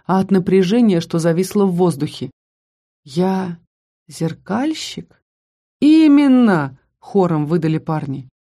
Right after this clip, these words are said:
"И что? Что в этом плохого?"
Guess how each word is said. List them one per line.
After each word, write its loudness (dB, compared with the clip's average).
"И -2
что? -4
Что -2
в 2
этом 2
плохого?" 0